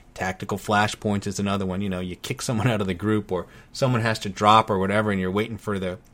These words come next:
group to be filled, filled. You could bust out a companion, and having one with an influence level fifty really made life a little bit easier. In fact, I, you could argue that sometimes they were probably better than some of the players you get, but that's a topic for another day, I guess.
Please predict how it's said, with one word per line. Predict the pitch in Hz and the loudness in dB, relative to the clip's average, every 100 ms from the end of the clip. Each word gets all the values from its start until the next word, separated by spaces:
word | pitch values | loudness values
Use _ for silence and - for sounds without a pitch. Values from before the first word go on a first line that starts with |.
| - - - | -20 -20 -2
group | 127 120 | 0 0
to | 104 | 0
be | 101 | -2
filled, | - 117 113 - - - - | 2 2 2 0 -18 -20 -10
filled. | - 131 135 127 - - - - - - - - - | 4 6 6 2 -14 -20 -20 -20 -20 -20 -20 -16 -4
You | 135 | -2
could | 127 117 | 2 2
bust | 123 123 123 | 4 2 2
out | 117 | 0
a | 107 | 0
companion, | 107 98 107 104 101 101 - - 117 | -4 -4 0 2 0 -2 -6 -14 -8
and | 98 | 2
having | 113 110 | 2 4
one | 101 | 0
with | 98 | 0
an | 92 | -2
influence | 101 - 92 92 | -4 -2 -4 -2
level | 95 90 | -4 -4
fifty | - 92 98 | -8 -6 -6
really | 92 101 113 110 | -4 0 2 4
made | 104 95 95 92 - - | 2 2 -2 -6 -16 -8
life | 90 92 - | -4 -4 -6
a | |
little | 98 92 87 | -8 -6 -6
bit | 87 | -4
easier. | 104 95 87 87 | -2 -2 -2 -6
In | 85 | -4
fact, | 98 92 - | -6 -6 -10
I, | 85 90 - | -14 -14 -16
you | 101 107 | -16 -16
could | - - 107 | -12 -10 -2
argue | 104 95 95 | -2 0 -2
that | 98 | -4
sometimes | - 104 98 92 90 | -4 -6 -4 -8 -6
they | 92 | -8
were | 87 | -8
probably | - 98 95 92 | -6 -6 -4 -4
better | 85 95 95 | -2 0 0
than | 92 | -2
some | 92 98 | -2 -4
of | 90 | -4
the | 90 | -4
players | - 101 95 87 | -2 0 0 -2
you | 90 | -6
get, | 90 131 165 - | -2 2 2 0
but | 107 | -10
that's | - - | -10 -16
a | - - - - _ | -20 -20 -20 -20 _
topic | - 120 104 - | 2 2 2 -6
for | 104 | -2
another | 98 95 | 0 0
day, | 90 92 90 | 0 0 -2
I | 90 | 0
guess. | 113 143 | 0 -2